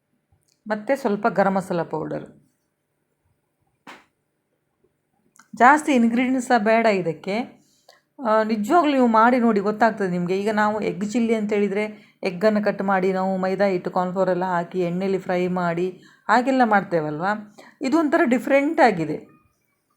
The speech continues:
ನಾನು ಎಗ್ ರೋಲ್ ಅಂತ ತಗೊಂಡೆ, ಅಲ್ಲಿ ಆಮ್ಲೆಟ್ ಮಾಡಿದ್ರು, ಆಮ್ಲೆಟ್ ಮಿಡ್ಲಲ್ಲಿ ಈ ಮಸಾಲಾನ ಹಾಕಿ ಕೊಟ್ರು. ಬಿಸಿ ಬಿಸಿ ಇತ್ತು, ಒಳ್ಳೆ ಇತ್ತು. ಆಮೇಲೆ ಎಗ್ ಚಿಲ್ಲಿ ಅಂತೇಳಿ, ಆ, ಮತ್ತು ನನ್ನ ಫ್ರೆಂಡ್ಸ್ ಎಲ್ಲ ತೊಗೊಂಡ್ರು.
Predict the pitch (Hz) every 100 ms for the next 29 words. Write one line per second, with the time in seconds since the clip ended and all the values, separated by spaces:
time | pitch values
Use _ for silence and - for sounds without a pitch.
0 | _ _ - _ _ _ _ - 262 233
1 | 233 214 208 285 262 240 208 226 220 214
2 | 226 196 170 165 226 247 - _ _ _
3 | - 240 247 - 220 254 277 269 220 175
4 | 160 202 202 214 240 247 214 220 214 240
5 | 165 175 240 - - 214 214 269 262 240
6 | 214 208 226 247 - 160 185 - - _
7 | _ _ - 190 254 269 302 330 311 285
8 | 214 208 214 320 - - 208 233 254 240
9 | 175 - 208 - - _ - 247 277 254
10 | 233 247 - 247 254 226 226 233 247 254
11 | - - - 190 202 202 202 208 220 214
12 | 208 214 214 208 202 202 190 156 156 240
13 | - -